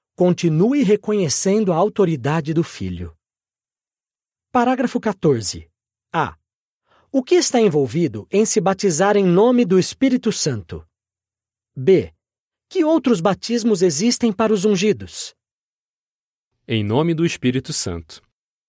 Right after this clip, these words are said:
Speaker 2: Nós reconhecemos a verdade sobre o Espírito Santo.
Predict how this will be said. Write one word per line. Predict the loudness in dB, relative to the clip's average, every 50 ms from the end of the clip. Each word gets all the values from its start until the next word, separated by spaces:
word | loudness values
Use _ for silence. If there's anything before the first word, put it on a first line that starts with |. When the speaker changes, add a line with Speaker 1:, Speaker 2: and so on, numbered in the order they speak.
| _ _ _ _ _ _ _ _
Speaker 2:
Nós | 0 0 2 2
reconhecemos | 0 0 0 0 0 0 0 0 0 2 2 2 2 0 0 0
a | 0 0
verdade | 0 -2 -4 -4 -4 -2 -2 0 0 0 -2 -4 -4
sobre | -4 -4 -4 -2 -2
o |
Espírito | -4 -4 -4 -4 -4 -4 -6 -6 -8
Santo. | -6 -6 -6 -6 -6 -10 -12 -18 -20 -20